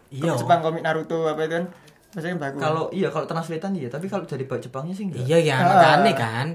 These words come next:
Speaker 2: Cuma kan
Speaker 3: Iya,
Speaker 2: pas,
Speaker 1: Sekarang
Speaker 2: pas
Speaker 1: kan delok,
Speaker 2: kita
Speaker 1: delok, delok, delok,
Speaker 2: pakai
Speaker 1: ini kan
Speaker 2: bahasa baku.
Speaker 1: bahasa Indonesia tok baku tok ya.
Speaker 2: Padahal
Speaker 1: Sakrone iku tok.
Speaker 2: Padahal lebih a-, lebih asik kalau misalnya kita pakai bahasa sing santai
Speaker 3: Iya,
Speaker 2: gitu.
Speaker 3: bahkan si-, makanya di sinetron aja bisa maksudku.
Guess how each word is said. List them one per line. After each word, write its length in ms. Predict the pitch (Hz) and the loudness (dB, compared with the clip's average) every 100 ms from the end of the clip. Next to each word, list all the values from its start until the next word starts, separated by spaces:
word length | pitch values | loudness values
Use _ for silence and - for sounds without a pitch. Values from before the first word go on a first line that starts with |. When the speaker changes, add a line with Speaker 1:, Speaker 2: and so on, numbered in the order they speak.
| - | -10
Speaker 2:
Cuma 160 | - 190 | -4 2
kan 120 | 233 | 2
Speaker 3:
Iya, 80 | 247 | 4
Speaker 2:
pas, 100 | 262 | 6
Speaker 1:
Sekarang 140 | 185 196 | 8 10
Speaker 2:
pas 60 | 226 | 10
Speaker 1:
kan 120 | - | 10
delok, 180 | 202 190 | 12 10
Speaker 2:
kita 100 | 247 | 8
Speaker 1:
delok, 180 | 180 180 254 262 | 6 8 10 8
delok, 240 | 170 165 - | 6 4 0
delok, 220 | 151 143 | -4 -2
Speaker 2:
pakai 60 | 190 | -2
Speaker 1:
ini 80 | 175 | 0
kan 80 | 165 | 0
Speaker 2:
bahasa 100 | 156 | 0
baku. 120 | 143 | -2
Speaker 1:
bahasa 160 | 143 160 | 0 0
Indonesia 340 | 143 139 139 175 | 0 -2 -2 -2
tok 160 | 175 - | -2 -4
baku 260 | 127 123 147 | -4 -4 -10
tok 140 | - | -12
ya. 120 | 135 131 | -6 4
Speaker 2:
Padahal 340 | - 226 240 185 - - | 6 8 6 4 -4 -6
Speaker 1:
Sakrone 480 | - 156 170 202 | 0 2 2 4
iku 160 | 233 220 | 4 4
tok. 260 | 226 - 131 | -4 -6 -4
Speaker 2:
Padahal 220 | - 262 359 | 0 0 0
lebih 220 | - 185 | -2 -2
a-, 240 | 220 226 - | -2 -6 -10
lebih 200 | 220 196 | -10 -6
asik 220 | 208 208 | -4 -4
kalau 140 | 233 202 | -4 -4
misalnya 240 | 202 214 | -2 -4
kita 140 | 208 202 | -4 -6
pakai 140 | 175 | -6
bahasa 160 | 170 156 | -6 -6
sing 100 | 170 | -6
santai 380 | 180 175 156 160 156 156 | -6 -6 -2 2 4 2
Speaker 3:
Iya, 60 | 156 | 0
Speaker 2:
gitu. 120 | 147 | -2
Speaker 3:
bahkan 220 | 147 233 254 | -2 -2 -4
si-, 160 | - - | -12 -12
makanya 340 | 160 262 139 110 _ _ | -10 -8 -8 -10 _ _
di 140 | - | -10
sinetron 520 | 143 165 165 156 165 160 | -6 -4 -6 -6 -4 -4
aja 200 | 151 233 | -2 -4
bisa 320 | 139 - 117 | -6 -8 -8
maksudku. 420 | 104 117 120 101 | -8 -8 -10 -10